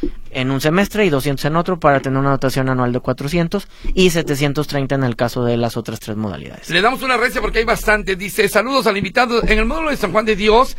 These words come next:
Speaker 2: muy mal educados y prepotentes con las personas de la tercera edad, cuando son quienes necesitan más paciencia. Mi madre le hicieron imprimir su cita que la llevaba en digital.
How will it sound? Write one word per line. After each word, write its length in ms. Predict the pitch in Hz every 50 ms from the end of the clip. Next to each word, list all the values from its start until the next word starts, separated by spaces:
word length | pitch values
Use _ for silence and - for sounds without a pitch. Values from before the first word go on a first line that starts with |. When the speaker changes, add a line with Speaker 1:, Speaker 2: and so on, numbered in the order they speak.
| - - - - -
Speaker 2:
muy 220 | - 180 226 262 254
mal 180 | 247 262 240
educados 560 | 220 190 190 - - 220 220 220 247 - 190
y 60 | 190 175
prepotentes 720 | 190 180 165 170 175 170 - 214 226 226 185 240 - -
con 100 | 196 196
las 120 | 185 185
personas 380 | - - 170 - 190 202 208 220
de 80 | 196 185
la 120 | 170 156
tercera 340 | - 156 143 - 185 190 202
edad, 280 | 202 220 254 285 - - - - - - - -
cuando 840 | - 160 180 190 196 190 196 196 196 190 202 202 202 202 202 196 190
son 240 | - - 220 240
quienes 240 | 226 254 240 233 214
necesitan 460 | 185 170 143 131 131 180 175 202 190
más 100 | 185 170
paciencia. 500 | - 175 170 - 208 233 240 - 202 214
Mi 120 | 185 190 190
madre 280 | 185 196 214 220 226
le 120 | 214 202 180
hicieron 340 | - 214 214 220 233 214 - - - - - -
imprimir 440 | 180 226 233 220 220 220 226 233 175
su 100 | 208 196
cita 320 | 165 208 214 - 233 240
que 120 | - 196
la 80 | 185 175
llevaba 320 | 165 175 175 190 175 202
en 40 | 196
digital. 520 | 165 156 120 151 160 - 226 247 240 -